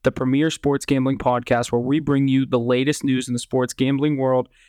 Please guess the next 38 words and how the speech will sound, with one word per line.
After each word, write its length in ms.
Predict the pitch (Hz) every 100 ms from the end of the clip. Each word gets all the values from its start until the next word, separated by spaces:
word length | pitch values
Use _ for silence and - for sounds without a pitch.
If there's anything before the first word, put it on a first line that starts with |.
| _
and 80 | 131
to 80 | 127
give 240 | 113 135
you 160 | 151 139
our 180 | 123 143
opinions 460 | - 131 131 127
on 100 | 117
how 240 | 120 123 123
to 80 | 120
bet 260 | 117 117
it. 160 | 107 - _ _ _
I'm 160 | 135 131
joined 280 | 135 131
today 160 | 131 131
by 100 | 127
my 160 | 123 120
fellow 320 | - 127 127
co-hosts, 460 | - 123 123 123
Michael 260 | 120 120 -
Mackey 420 | 120 117 120 127
and 120 | 117 -
Alex 400 | 123 120 123 -
Ace 240 | 127 127 -
Ventura. 680 | - 123 117 - 143 131 127 _ _ _
No 160 | 139 135
Jesse 340 | 127 135 135
behind 300 | 131 123 127
the 40 |
glass 380 | 123 127 127 123
this 180 | 120 120
week 240 | 127 123
as 100 | 123
he 220 | - 139 139
is 120 | 127
out 180 | 131 131
in 60 |
the 80 | 127
Bahamas. 720 | 120 127 135 175 160 120 123